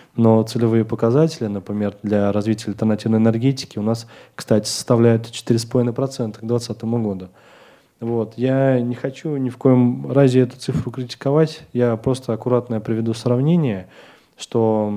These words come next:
э, Европа, например, ну, кстати, легко запомнить, что <laughs> к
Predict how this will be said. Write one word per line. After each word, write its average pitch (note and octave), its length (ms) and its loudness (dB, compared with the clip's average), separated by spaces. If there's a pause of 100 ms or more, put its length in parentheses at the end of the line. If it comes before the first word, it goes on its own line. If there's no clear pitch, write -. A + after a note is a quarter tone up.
(440)
э, G#2 680 -10
Европа, A#2 680 2 (140)
например, A2 480 -4 (280)
ну, C#3 80 0
кстати, C3+ 300 -2
легко C3 220 0
запомнить, C3 520 2
что G#2+ 280 -6
<laughs> - 0 -
к G#2 100 -12